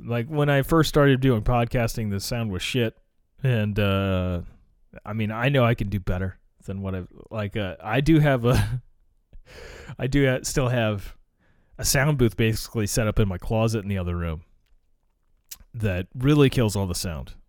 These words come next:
and it's fantastic for recording there. Again, that, that room is above, like, the A C unit, so if I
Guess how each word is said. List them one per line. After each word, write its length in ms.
and 180
it's 120
fantastic 640
for 280
recording 400
there. 200
Again, 320
that, 320
that 200
room 260
is 140
above, 420
like, 180
the 200
A 40
C 160
unit, 380
so 240
if 140
I 260